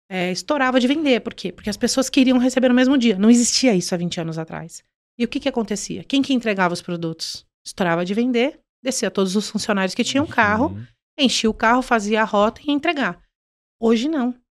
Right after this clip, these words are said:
Speaker 1: Hoje o Mercado Livre, ele entrega daqui no, no Rio de Janeiro no outro dia. Ele fez a parceria com, acho que a, a Gol, né?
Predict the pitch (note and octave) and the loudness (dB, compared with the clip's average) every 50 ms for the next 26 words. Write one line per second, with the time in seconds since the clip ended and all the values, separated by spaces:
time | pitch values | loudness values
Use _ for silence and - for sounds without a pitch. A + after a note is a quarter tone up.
0 | _ _ _ - G3+ A3+ C#4+ D4 D4+ C#4+ C#4 - C4 A3 G#3+ G3 A3+ C#4+ D#4 D4+ | _ _ _ -4 -2 0 0 0 0 -2 0 -2 -2 -2 -2 -2 -4 -4 -2 -2
1 | C#4 B3+ B3 B3 B3 A#3+ A#3+ - G#3+ G3 F#3 F#3 F#3+ F#3+ G3+ G#3 - - - - | -2 0 2 2 0 0 0 -2 -2 -2 -2 -2 -4 -4 -4 -6 -6 -8 -6 -4
2 | C4+ D#4+ F#4 F4+ E4+ D4+ C#4 B3+ B3 A#3 A3 G#3+ G#3+ G#3 F3+ G#3+ F#3+ F3+ F#3+ G3 | -4 -2 -2 -2 0 2 2 2 2 2 0 0 -2 -2 -2 -2 -2 0 -2 -2
3 | F#3+ F3 F3+ G3+ C4 E4+ F4 - B3 F#3 D#3+ - _ _ _ _ _ _ _ _ | -2 -2 -4 -6 -6 -6 -6 -6 -6 -8 -8 -10 _ _ _ _ _ _ _ _
4 | _ A3+ A3+ A#3 A3+ G3+ A3 G#3+ - E4 C4+ C#4 C#4 C4+ G3+ E3 - - - _ | _ -8 -2 0 0 0 0 -2 -6 -4 -2 0 0 0 0 -4 -8 -14 -20 _
5 | _ _ _ _ _ - F#3 - A3+ A3+ A#3 - A3+ A3 - - A#3+ G#3 G#3 G#3 | _ _ _ _ _ -10 -6 -2 -2 0 0 0 0 -2 0 0 0 0 0 0
6 | G3+ F#3+ F#3 F3+ - - - - - - - G3 - _ - F3+ E3 D#3+ F#3 G3+ | -2 -2 -2 -4 -6 -8 -8 -8 -6 -6 -6 -8 -8 _ -6 -6 -4 -2 -2 0
7 | A3 G#3+ G3+ F#3 G3 A#3 C4 | 0 0 0 0 -2 -2 -4